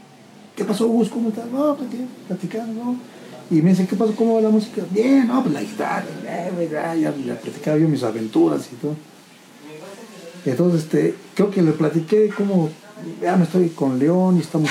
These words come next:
ensayando y todo, pero no tenemos nada. Y dice, "Fíjate que yo tengo unos amigos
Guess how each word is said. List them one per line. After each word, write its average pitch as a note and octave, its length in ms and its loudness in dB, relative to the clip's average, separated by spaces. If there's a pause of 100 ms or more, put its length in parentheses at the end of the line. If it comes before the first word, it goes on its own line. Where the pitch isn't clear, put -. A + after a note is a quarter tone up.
ensayando B2+ 720 0
y - 40 -14
todo, E3 360 -2
pero A2 140 -6
no C3+ 60 -4
tenemos B2 380 -6
nada. D3 260 -6 (2000)
Y C#3+ 60 2
dice, E3+ 280 6
"Fíjate G#3 240 0
que D#3+ 60 2
yo G3 80 4
tengo G#3+ 200 4
unos F3+ 220 4
amigos G3 540 2